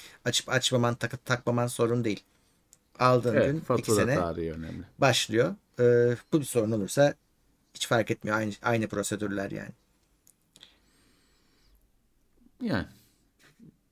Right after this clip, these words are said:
Speaker 2: şey, sana satıldığı tarih önemli. Onun
Speaker 1: Evet.
Speaker 2: senin <laughs> açmaman din-, firmayı ilgilendirmez. Ama şu var tabii, hani anakartı aldım, koydum işlemciyi, altı ay sonra alacağım.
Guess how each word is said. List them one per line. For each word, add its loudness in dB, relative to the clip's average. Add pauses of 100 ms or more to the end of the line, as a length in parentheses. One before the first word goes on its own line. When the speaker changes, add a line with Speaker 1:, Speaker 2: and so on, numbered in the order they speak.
(560)
Speaker 2:
şey, 2
sana 0
satıldığı 2
tarih 2
önemli. 0
Onun -2
Speaker 1:
Evet. 0
Speaker 2:
senin -2
<laughs> -6
açmaman -4
din-, -4
firmayı -4
ilgilendirmez. -2 (4000)
Ama 2
şu 4
var 6
tabii, 2
hani 2 (920)
anakartı 4
aldım, 4
koydum 2
işlemciyi, 2
altı 4
ay 4
sonra 4
alacağım. 2